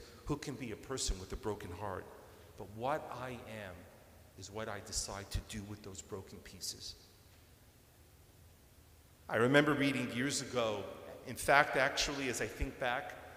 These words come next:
it was a trip I took to Yad Vashem with my wife, Lisa. I remember reading there the testimony of a man named Max Webb. I never forgot it. Webb, who was actually born,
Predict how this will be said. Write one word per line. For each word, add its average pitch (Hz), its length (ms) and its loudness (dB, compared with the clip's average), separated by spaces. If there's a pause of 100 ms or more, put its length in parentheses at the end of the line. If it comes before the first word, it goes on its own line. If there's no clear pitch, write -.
(800)
it 117 100 -4
was 107 140 -2
a 113 60 -4
trip 160 340 -2
I 123 80 4
took - 320 -4
to - 80 4
Yad 117 220 4
Vashem 117 420 2
with 104 180 -2
my 104 100 0
wife, 113 360 2
Lisa. - 280 -4 (1900)
I 135 60 0
remember 165 360 4
reading 156 400 2
there 156 180 10
the 143 120 2
testimony 151 640 4
of 131 100 2
a 131 60 4
man 139 280 4
named 123 180 2
Max 135 400 2
Webb. 131 220 4 (1400)
I 127 120 -2
never 127 280 0
forgot 104 500 -4
it. - 100 -12 (1160)
Webb, 156 420 10
who 151 140 0
was 139 140 4
actually 143 480 6
born, 127 540 4